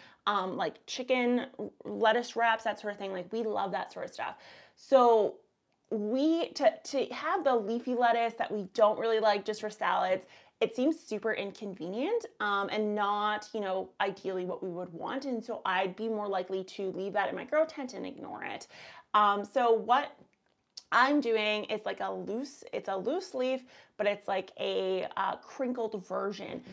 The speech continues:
So it actually is pretty, uh, dense and crunchy, but it allows you to harvest around the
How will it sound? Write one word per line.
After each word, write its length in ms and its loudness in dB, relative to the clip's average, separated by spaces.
So 140 6
it 140 4
actually 400 0
is 300 -2
pretty, 760 0
uh, 220 8
dense 460 0
and 160 -2
crunchy, 720 -6
but 100 4
it 120 6
allows 500 2
you 100 -2
to 140 -6
harvest 520 -2
around 800 0
the 120 0